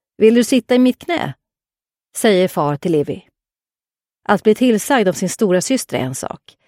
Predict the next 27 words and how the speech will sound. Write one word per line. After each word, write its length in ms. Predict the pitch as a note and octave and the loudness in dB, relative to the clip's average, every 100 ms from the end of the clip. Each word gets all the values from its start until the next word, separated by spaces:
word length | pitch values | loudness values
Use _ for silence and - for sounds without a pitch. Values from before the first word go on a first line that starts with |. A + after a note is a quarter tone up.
| _ _ - | _ _ -2
men 180 | G3 G3+ | 2 4
när 140 | G#3 | 2
far 380 | - B3 A3 G#3 | 2 2 4 2
ber 260 | F#3+ F3+ | 2 0
så 160 | - E3 | 0 -4
snällt 520 | - E3+ B2+ C#3 - | -6 -4 -2 -4 -6
är 100 | D3 | -2
det 60 | D3+ | 0
en 80 | C#3 | -2
helt 340 | D3+ C#3+ - | -4 -6 -6
annan. 380 | D3 C#3+ - F3+ _ _ _ _ _ _ _ _ _ _ _ | -6 -6 -8 -14 _ _ _ _ _ _ _ _ _ _ _
Livy 380 | G#3+ G#3+ G3+ G#3+ | 2 4 6 4
plumsar 380 | - A3+ G#3+ A3 | 4 2 2 0
ner 200 | F#3+ E3 | 0 0
i 20 | |
hans 220 | D#3+ F3+ | 0 -4
knä 400 | - A#2+ A2+ C#3+ F3+ | -6 -4 -2 -4 -6
och 180 | - F#3 | 0 2
råkar 240 | F3 G3 | 2 0
samtidigt 520 | - G#3 E3 G#3+ G3 | 0 -2 0 0 0
smälla 340 | - G3 F3 F3+ | -2 -2 -2 0
till 240 | A3+ G#3 | 0 0
honom 260 | E3 D3+ D#3 | 0 -2 -2
i 40 | |
ansiktet 500 | C#3+ C3+ - G#3+ E3 | -2 -4 -4 -4 -4
med 140 | E3+ | -4
armen. 380 | F3+ F3+ - - | -4 -6 -8 -12